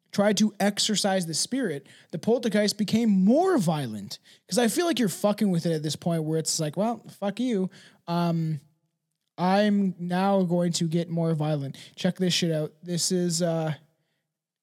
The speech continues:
this is just a glimpse inside of what the house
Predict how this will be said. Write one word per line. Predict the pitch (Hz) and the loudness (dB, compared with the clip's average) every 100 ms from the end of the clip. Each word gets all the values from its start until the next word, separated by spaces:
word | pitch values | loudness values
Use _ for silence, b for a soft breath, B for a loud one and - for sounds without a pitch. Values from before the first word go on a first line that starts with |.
| _ _ | _ _
this | 185 185 | -2 0
is | 196 | 2
just | 175 175 | 0 0
a | 185 | 0
glimpse | 165 170 175 - | 0 0 0 0
inside | 185 175 170 | 0 0 0
of | 160 | -2
what | 160 165 | -4 -6
the | 165 | -6
house | 151 165 160 151 - | -6 -2 -2 -2 -4